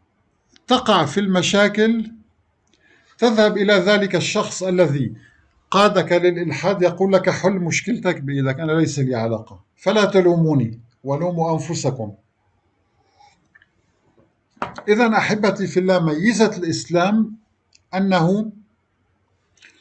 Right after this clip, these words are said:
لا يريدك أن تقع في هذه المشاكل منذ البداية، يمنعك منذ البداية. يعني الزنا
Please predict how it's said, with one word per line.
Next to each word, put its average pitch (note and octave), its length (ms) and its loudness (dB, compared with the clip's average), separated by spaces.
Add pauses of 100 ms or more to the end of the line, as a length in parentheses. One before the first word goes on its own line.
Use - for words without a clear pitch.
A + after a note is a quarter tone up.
(1600)
لا F#3 240 4
يريدك A3 500 4
أن F3 220 -2
تقع - 300 -2
في C#3 200 -2
هذه A#2 280 0
المشاكل A2+ 580 -6
منذ G#3+ 260 2
البداية، A#2+ 640 0 (320)
يمنعك E3+ 580 0
منذ F3+ 400 0
البداية. A#2+ 540 -2
يعني F3+ 380 -2 (1160)
الزنا G#3+ 720 0